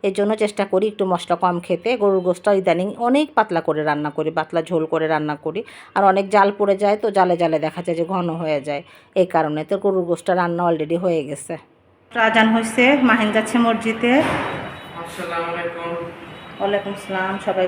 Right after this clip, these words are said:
Speaker 1: বলছে, "তুমি ঠিক মতো যাও আব্বু, হ্যাঁ?"
Speaker 2: আচ্ছা।
Speaker 1: ওই যে সাততলায় নামছে, দেখো।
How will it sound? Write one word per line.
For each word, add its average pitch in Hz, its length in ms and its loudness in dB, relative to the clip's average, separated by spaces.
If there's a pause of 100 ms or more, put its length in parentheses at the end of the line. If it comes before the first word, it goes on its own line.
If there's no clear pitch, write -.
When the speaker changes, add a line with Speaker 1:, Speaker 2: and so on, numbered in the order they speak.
Speaker 1:
বলছে, 202 480 0 (120)
"তুমি 214 120 -6 (100)
ঠিক 247 160 -4
মতো 214 180 -4
যাও 185 220 2
আব্বু, 180 200 -2
হ্যাঁ?" 262 200 2
Speaker 2:
আচ্ছা। - 800 -12
Speaker 1:
ওই 202 60 -8
যে 202 80 -10
সাততলায় 202 480 -4
নামছে, 175 280 -6
দেখো। 165 280 -6